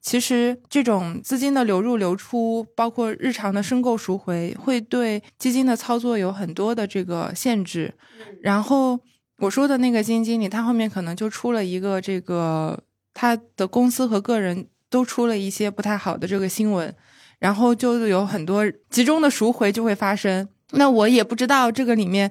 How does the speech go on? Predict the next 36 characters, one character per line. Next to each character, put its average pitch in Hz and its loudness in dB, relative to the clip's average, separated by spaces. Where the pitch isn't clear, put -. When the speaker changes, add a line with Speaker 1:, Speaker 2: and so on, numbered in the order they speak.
Speaker 1:
这 254 2
种 226 4
大 269 2
量 240 4
的 220 2
赎 202 0
回 214 2
究 240 0
竟 247 4
会 247 0
对 226 0
它 214 -2
的 214 -2
净 233 0
值 196 -2
产 190 -2
生 214 0
什 226 -2
么 196 0
样 220 0
的 214 -2
影 185 -4
响， 202 -2
但 233 0
是 240 2
一 220 0
定 294 2
是 262 -2
一 226 0
个 226 0
很 214 -2
不 302 4
好 - -4
的 135 -6
这 160 -2
个 147 -4